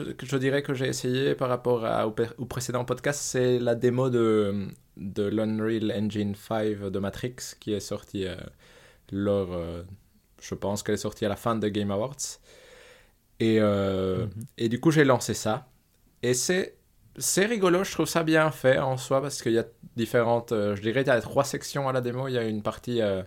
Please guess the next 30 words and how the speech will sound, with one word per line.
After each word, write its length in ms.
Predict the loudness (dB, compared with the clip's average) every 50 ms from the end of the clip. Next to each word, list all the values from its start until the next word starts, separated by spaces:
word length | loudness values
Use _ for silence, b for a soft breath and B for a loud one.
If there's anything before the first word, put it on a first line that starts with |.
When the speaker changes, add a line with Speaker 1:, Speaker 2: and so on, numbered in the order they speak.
| B B B B B B B B B B B B B B B B B -4 0
Speaker 1:
qui 80 | 0
est 40 | 0
plus 380 | 2 0 -2 -2 -2 -2 -6 -8
vraiment, 460 | -4 -2 0 2 2 0 0 -2 -6 -16 _ _ _ -2
euh, 640 | 2 2 4 4 6 4 4 2 0 -2 -4 -6 -6 -10 B B B -20 _ _ _ _ _ _ _ _ _ _ _ _ _ _ _ _ _ _ _ _ _ _ _ _ _ _ _ _ -6
on 100 | -2 0
va 80 | 0
dire, 320 | 2 2 0 0 -2 -6 -10 -14 -16 _ _ -16 -16 -14 -12
vidéo, 800 | -8 -4 -4 2 6 8 10 10 10 8 8 8 8 8 6 6
où 80 | 4
ils 160 | 4 2 0
essayent 260 | -2 -2 0 0 -2 0
clairement 360 | 0 0 0 2 2 0 0
de 60 | -2
te 140 | -2 -4 -6
faire 240 | -4 -2 -2 -2 -2
douter 280 | -2 -4 -2 -2 -2
sur 340 | -2 -4 -6 -8 -10 -12 -8
qu'est-ce 220 | -4 -4 -4 -4 -4
qui 100 | -4 -4
est 60 | -2
de 80 | 0 0
la 100 | 0 0
vraie 420 | -2 -4 -8 -6 -4 -2 0 0
vidéo 500 | 0 0 -2 0 2 2 4 4 4 2
et 100 | 2 0
qu'est-ce 240 | 0 -4 -6 -6 -6
qui 100 | -4 -4
est 40 | -4
du 460 | -2 -2 -4 -2 -4 -4 -4 -6